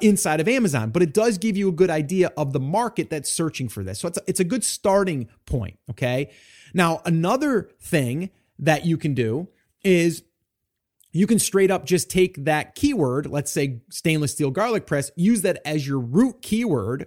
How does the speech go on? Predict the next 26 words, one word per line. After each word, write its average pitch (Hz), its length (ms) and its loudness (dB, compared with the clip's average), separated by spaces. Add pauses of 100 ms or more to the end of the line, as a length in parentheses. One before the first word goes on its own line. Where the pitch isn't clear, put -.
(100)
okay? 123 420 -4 (240)
And 175 100 4
then 220 120 4
you 220 80 2
can 180 260 0
run 185 300 2
that 208 220 -2
search - 320 0
in 147 120 -4
the 135 80 -2
keyword 127 360 -2
planner 123 400 -6
and 156 140 -4
probably 185 380 -2
get 147 380 -4 (100)
more, 208 540 0 (320)
uh, 135 200 2
of 143 220 -2
that 135 300 -4
particular 127 400 -4
keyword, 104 520 -8
okay? 127 300 -4
Or 147 220 -4
around 143 520 -2
that 113 180 -4
keyword. 95 420 -6